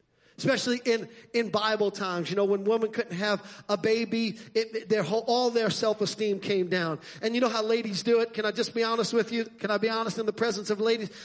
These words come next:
When ladies are looking for validation, what they do is they begin to throw hints. They, they don't just come right and say, "I need some validation right now.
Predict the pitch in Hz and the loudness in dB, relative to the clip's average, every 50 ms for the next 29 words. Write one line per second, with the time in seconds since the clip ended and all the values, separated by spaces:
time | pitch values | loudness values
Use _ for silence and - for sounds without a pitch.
0 | - - - 226 240 226 220 220 233 247 247 233 180 220 220 220 240 226 - 226 | -12 -6 0 0 0 2 2 2 2 2 2 2 2 2 2 2 0 -2 -2 -4
1 | 214 - 214 208 175 214 214 220 220 214 202 214 214 220 214 - - 208 202 196 | -4 0 0 0 2 2 0 2 2 2 2 2 2 2 2 0 0 2 2 2
2 | 214 208 214 202 202 - 220 220 202 180 214 202 196 202 196 208 208 202 185 196 | 2 2 2 0 2 4 4 4 4 4 2 2 2 2 0 0 0 0 0 2
3 | - 208 202 82 80 98 90 76 - - - - - _ _ _ _ _ _ _ | 2 4 4 4 2 0 -2 -4 -4 -8 -8 -10 -12 _ _ _ _ _ _ _
4 | _ _ _ _ _ _ _ _ _ _ _ _ _ _ _ _ _ _ _ _ | _ _ _ _ _ _ _ _ _ _ _ _ _ _ _ _ _ _ _ _
5 | _ _ _ _ - _ _ _ - - _ _ 214 240 262 254 254 269 262 240 | _ _ _ _ -20 _ _ _ -20 -20 _ _ 0 2 4 4 2 2 2 2
6 | 226 233 196 - 220 226 214 220 214 214 220 190 - 220 214 196 202 208 180 - | 2 2 0 0 -2 -2 0 2 0 0 0 -2 -2 0 0 0 0 0 0 -2
7 | 214 196 180 202 185 185 185 180 202 180 165 - 190 185 175 180 175 - 175 160 | -2 0 0 0 0 0 0 2 0 0 0 -2 -4 -2 -2 -2 -2 -2 -2 -2
8 | 156 143 | -2 -2